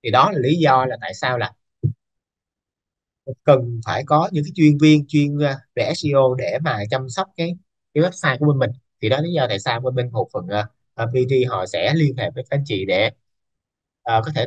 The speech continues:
tư vấn thêm, để giải thích rõ thêm về, ờ, cái dịch vụ S E O của bên em.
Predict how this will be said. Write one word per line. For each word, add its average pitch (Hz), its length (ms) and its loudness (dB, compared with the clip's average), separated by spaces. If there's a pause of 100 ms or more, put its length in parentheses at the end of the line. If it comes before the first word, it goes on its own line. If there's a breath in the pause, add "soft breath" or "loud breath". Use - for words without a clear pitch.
tư 143 160 4
vấn 147 100 2 (100)
thêm, 139 260 0
để 120 140 -8
giải - 180 -4
thích 190 80 -10 (100)
rõ - 300 0
thêm 147 180 4 (100)
về, 117 160 0 (360)
ờ, 110 200 -4
cái 165 120 -4
dịch - 180 -6
vụ - 160 -6 (100)
S - 120 -12
E - 40 -8
O 117 60 -4
của 117 140 -10
bên 123 140 -8
em. 139 180 -2